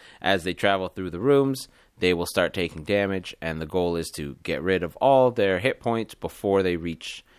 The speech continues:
the end of your dungeon where your boss is.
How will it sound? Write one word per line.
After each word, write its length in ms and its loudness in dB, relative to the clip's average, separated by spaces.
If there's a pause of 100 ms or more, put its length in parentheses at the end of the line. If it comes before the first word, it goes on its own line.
(220)
the 180 0
end 280 2
of 200 -4
your 460 -2
dungeon 500 -6
where 180 -8
your 120 -10
boss 340 -6
is. 200 -16